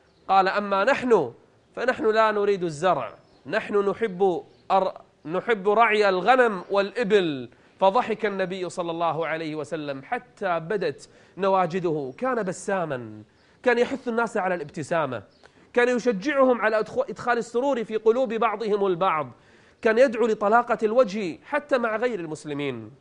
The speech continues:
لما جاء خالد بن الوليد ي-، يريد الهجرة إلى رسول الله، إلى الآن ما أسلم، استقبله النبي بوجه طلق، بوجه بشوش، كان يبتسم، كان يبش في أكثر أحاديثه صلى الله عليه وآله وسلم.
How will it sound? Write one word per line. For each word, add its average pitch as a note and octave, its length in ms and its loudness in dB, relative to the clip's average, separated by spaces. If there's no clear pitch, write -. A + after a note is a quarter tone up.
لما G3+ 220 -2
جاء G#3 200 0
خالد G#3+ 360 -2
بن F#3 120 -6
الوليد E3+ 520 -2
ي-، F#3+ 120 -6
يريد A3+ 320 -2
الهجرة A#3+ 440 0
إلى A3 280 0
رسول G3+ 320 -2
الله، F3+ 340 0
إلى A3+ 80 0
الآن B3 140 0
ما A3+ 160 -2
أسلم، D3+ 520 -2
استقبله G#3 640 -2
النبي F3+ 460 -6
بوجه D3+ 680 -6
طلق، C3+ 400 -8
بوجه G3+ 400 2
بشوش، F#3+ 960 -4
كان A#3 200 2
يبتسم، G#3+ 760 0
كان A#3 220 2
يبش A#3 480 4
في - 300 -8
أكثر A3+ 400 0
أحاديثه F#3 640 -2
صلى E3 220 -6
الله D3+ 360 -4
عليه C#3+ 300 -6
وآله C3+ 220 -4
وسلم. A#2+ 560 -10